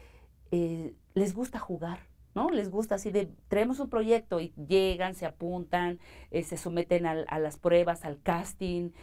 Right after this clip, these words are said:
eh, acuden a sus llamados, este, felices, <laughs> ¿no? O sea, proponen, ¿no? Es gente que, que todo el tiempo yo traigo los audífonos y siempre estoy oyendo que están, "Esto quedaría mejor así", ¿no? Y entonces <laughs> voy y les pregunto, "A ver, ¿cómo quedaría mejor?".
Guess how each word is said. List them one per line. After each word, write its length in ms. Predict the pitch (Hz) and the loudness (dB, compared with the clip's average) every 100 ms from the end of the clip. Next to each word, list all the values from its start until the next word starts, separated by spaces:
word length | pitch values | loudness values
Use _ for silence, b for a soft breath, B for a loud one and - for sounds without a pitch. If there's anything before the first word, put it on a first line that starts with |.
| b b | b b
eh, 360 | 165 160 160 127 | -4 0 2 0
acuden 380 | - 196 190 180 | 6 6 6 0
a 40 | |
sus 180 | 175 160 | -6 -6
llamados, 800 | 175 180 175 165 170 165 165 170 | -2 4 4 4 2 0 -2 -6
este, 800 | 156 - 151 151 151 143 147 143 | -8 -4 -4 -2 -4 -4 -6 -2
felices, 640 | 165 202 226 220 190 196 226 | 2 4 4 4 4 4 4
<laughs> 120 | 262 | 4
¿no? 140 | 311 320 | 4 4
O 100 | 262 | 2
sea, 260 | 190 170 B B B - - | 2 2 B B B -4 8
proponen, 800 | 214 214 214 233 214 202 202 196 | 8 10 10 10 6 0 -4 -2
¿no? 160 | 208 | -2
Es 120 | 233 | 0
gente 300 | - 208 208 | -2 -2 0
que, 240 | 220 185 175 | 0 0 0
que 300 | 175 160 156 - - | -2 -2 -6 -16 2
todo 140 | 185 208 | 6 6
el 120 | 196 | 4
tiempo 280 | 202 190 185 | -2 0 -2
yo 120 | 175 | 0
traigo 260 | 185 180 175 | 2 2 2
los 160 | 175 | 0
audífonos 520 | 160 151 165 170 180 | -2 -2 -4 -4 -6
y 60 | 156 | -6
siempre 240 | 175 156 | -8 -8
estoy 180 | 170 170 | -2 0
oyendo 380 | 165 160 160 165 | 0 0 -4 -6
que 80 | 160 | -8
están, 320 | 151 165 160 b b b - - | -4 -2 -2 b b b -16 -10
"Esto 200 | 220 - | -6 -2
quedaría 300 | 254 202 196 | 2 4 4
mejor 280 | 196 190 180 | 2 0 -2
así", 300 | 175 208 202 | -2 -4 -4
¿no? 380 | 156 147 220 302 - - - | -4 -6 -6 -8 -18 -6 0
Y 80 | |
entonces 420 | 180 208 262 370 220 | 4 6 8 8 12
<laughs> 20 | |
voy 140 | 247 | 10
y 60 | 277 | 12
les 180 | 247 233 | 8 8
pregunto, 420 | 220 202 214 214 | 6 6 6 6
"A 40 | |
ver, 180 | 202 247 | 6 8
¿cómo 280 | 269 269 247 | 8 8 6
quedaría 360 | 285 196 196 208 | 6 6 4 2
mejor?". 460 | 190 170 208 185 | 2 6 6 6